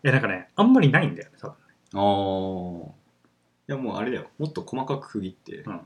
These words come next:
Speaker 2: な、コーヒーの種類でもいいし。
Speaker 1: あー、まあ、それだと結構あれか。まあ、その、大きな種類だとあんまり多分ね、ないと。酒とか。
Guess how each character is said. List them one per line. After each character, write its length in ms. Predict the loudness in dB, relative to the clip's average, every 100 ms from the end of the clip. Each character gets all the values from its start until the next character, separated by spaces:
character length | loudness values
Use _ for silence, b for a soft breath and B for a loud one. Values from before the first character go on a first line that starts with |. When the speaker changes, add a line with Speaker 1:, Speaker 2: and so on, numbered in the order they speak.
| -10
Speaker 2:
な、 140 | -10
コ 180 | -4 -4
ー 20 |
ヒ 140 | -2
ー 40 | -4
の 80 | -4
種 180 | -4
類 80 | -4
で 80 | -6
も 100 | -10
い 40 |
い 20 | -14
し。 200 | -18 -20 _
Speaker 1:
あ 400 | 6 8 8 6
ー、 20 |
ま 80 | 4
あ、 20 | 2
そ 120 | 0
れ 80 | 0
だ 100 | -4
と 120 | -2
結 180 | -2 -2
構 140 | -4
あ 40 |
れ 60 | -2
か。 220 | -4 -8 _ _ _ _ _ -8
ま 80 | -4
あ、 20 |
そ 80 | 0
の、 180 | -2 -2 _ _
大 180 | 4 4
き 100 | 6
な 80 | 2
種 180 | 4 4
類 80 | 4
だ 60 |
と 80 | 4
あ 40 |
ん 60 | 2
ま 80 | 0
り 60 |
多 100 | -2
分 80 | -4
ね、 120 | -4
な 200 | -4 -2
い 80 | -4
と。 120 | -8 -20
酒 360 | -18 -14 -8 -10
と 100 | -10
か。 120 | -20